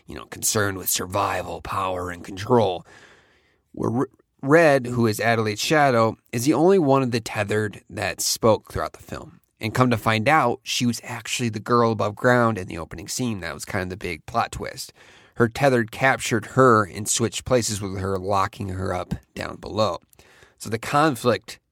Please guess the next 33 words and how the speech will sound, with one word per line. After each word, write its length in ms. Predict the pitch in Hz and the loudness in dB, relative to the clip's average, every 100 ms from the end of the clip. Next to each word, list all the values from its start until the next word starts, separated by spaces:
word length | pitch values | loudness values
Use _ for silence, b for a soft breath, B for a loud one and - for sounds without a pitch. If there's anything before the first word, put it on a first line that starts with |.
| _ | _
can 220 | - 101 | -10 -4
then 220 | 110 156 180 | 0 0 0
be 160 | 131 | -2
seen 600 | 104 - 107 98 101 92 b b b b | -2 -4 -4 -6 -8 -10 b b b b
as 160 | - 110 | -4 0
what 120 | 110 | 0
happens 460 | 120 127 120 123 113 | 4 4 4 -4 -4
when 120 | 110 | -4
we 140 | 104 | -4
don't 280 | 101 101 - | -2 -4 -4
acknowledge 580 | 95 98 95 90 90 90 | -8 -6 -4 -2 -4 -8
our 100 | 92 | -10
deeper 320 | 92 - 67 | -12 -12 -8
selves, 500 | - - 64 - - B B B | -6 -6 -8 -10 -16 B B B
when 120 | - | -4
we 100 | 113 | 0
don't 180 | 117 110 | 2 0
properly 420 | 90 101 101 104 | 2 0 0 -4
discover 460 | 95 95 - 95 95 | -6 -6 -4 -4 -4
our 100 | 85 | -6
personality 800 | - - 90 98 113 110 107 104 - - _ _ _ _ _ _ _ _ _ _ | -6 -10 -4 0 2 2 0 -6 -10 -20 _ _ _ _ _ _ _ _ _ _
or 240 | _ 110 104 | _ -8 -8
ourselves, 600 | 101 - 135 123 120 117 | -8 2 6 8 6 2
suppressing 560 | 110 101 98 95 95 | -4 -4 -4 -6 -10
thoughts 560 | 107 - 104 98 98 - | -6 0 2 0 -4 -10
and, 160 | 95 B B B B | -10 B B B B
and 120 | - 117 | -4 0
emotions 540 | 113 117 123 120 113 | 4 6 4 2 0
that 140 | 107 | -2
beco-, 420 | 98 107 110 - - | -4 -10 -12 -12 -8
can 200 | 110 104 | -6 -4
be, 460 | 104 101 95 82 - | -4 -6 -6 -8 -10
com-, 180 | 120 | -10